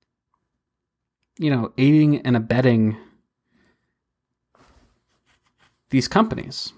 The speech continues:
And so I went from being a, I wouldn't say I was a climate change denier. I, I definitely believed that, that it was happening. I just didn't think it was a big deal.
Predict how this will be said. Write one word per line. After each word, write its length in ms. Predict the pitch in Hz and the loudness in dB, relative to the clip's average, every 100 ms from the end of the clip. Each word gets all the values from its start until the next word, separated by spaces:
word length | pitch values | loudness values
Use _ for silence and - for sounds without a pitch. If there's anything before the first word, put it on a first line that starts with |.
| _ _ _ _ - | _ _ _ _ -6
And 160 | 127 123 | -4 -2
so 580 | 143 131 127 120 117 - _ _ _ _ _ _ _ _ _ _ _ _ _ _ _ _ _ _ _ _ _ _ _ _ - | 2 4 4 2 0 -10 _ _ _ _ _ _ _ _ _ _ _ _ _ _ _ _ _ _ _ _ _ _ _ _ -6
I 140 | 143 | 0
went 260 | 156 143 135 | 2 2 0
from 320 | - 127 120 117 | -4 -2 0 0
being 420 | 117 117 113 113 | 0 2 2 0
a, 680 | - 113 107 107 107 107 107 _ _ _ _ _ _ _ _ _ _ _ - - | -2 -2 -2 -2 -4 -6 -10 _ _ _ _ _ _ _ _ _ _ _ -20 -6
I 80 | - | 0
wouldn't 260 | 202 226 214 | 4 4 4
say 160 | 190 | 4
I 60 | 151 | 4
was 160 | 135 120 | 4 2
a 40 | |
climate 380 | - 131 123 101 | 2 0 0 0
change 400 | - 123 113 - | -2 -2 -2 -4
denier. 600 | 113 110 110 117 139 151 | -2 0 0 2 2 0
I, 160 | - | -2
I 200 | 123 - | -4 0
definitely 320 | 135 165 170 131 | 2 2 0 -2
believed 400 | 120 117 127 127 | -2 0 0 0
that, 160 | 113 - _ _ - - | -2 -6 _ _ -16 -2
that 100 | 123 | -2
it 80 | 113 | -2
was 140 | 110 | -2
happening. 400 | - 117 147 151 | -2 -2 -2 -2
I 100 | 139 | 0
just 220 | - 202 | 0 0
didn't 160 | 160 117 | -2 -2
think 220 | 135 123 | 0 0
it 20 | |
was 120 | 117 110 | 0 0
a 40 | |
big 260 | 104 104 - | -2 -6 -6
deal. 360 | 104 - - | -6 -6 -12